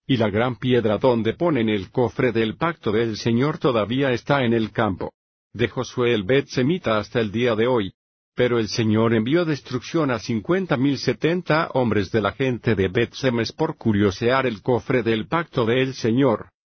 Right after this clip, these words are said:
y grande fue el dolor de la gente por la destrucción que el Señor les había enviado. Y los hombres de Bet-Sem dijeron,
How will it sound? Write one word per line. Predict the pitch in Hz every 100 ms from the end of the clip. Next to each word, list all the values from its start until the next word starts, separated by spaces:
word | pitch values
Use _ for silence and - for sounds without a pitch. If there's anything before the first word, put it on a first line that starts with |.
| -
y | 131
grande | 120 131 113 110
fue | - 135
el |
dolor | 113 107 117 113
de | 117
la | 110
gente | 98 135 131 131
por | - 117 98
la | 110
destrucción | 113 107 - 123 - 139 127
que | -
el | 107 98
Señor | - 110 113 110
les | 113 101
había | 107 117 147
enviado. | 131 113 107 110 95 -
Y | - 113
los | 113 -
hombres | 120 107 107
de | 101
Bet-Sem | 90 120 - - 117 110 139 - _ _
dijeron, | 104 101 98 147 120 110 143